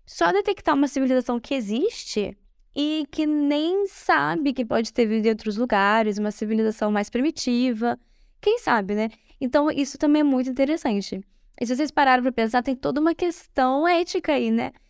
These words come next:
Se você acha vida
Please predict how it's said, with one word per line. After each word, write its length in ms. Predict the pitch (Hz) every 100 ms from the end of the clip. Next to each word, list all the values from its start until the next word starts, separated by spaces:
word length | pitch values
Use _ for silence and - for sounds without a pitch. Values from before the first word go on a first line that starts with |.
| _
Se 160 | _ 254
você 300 | 285 285 339
acha 520 | 277 247 339 - 381 403 415 _ _ _ _ _
vida 720 | 226 214 262 226 196 190 196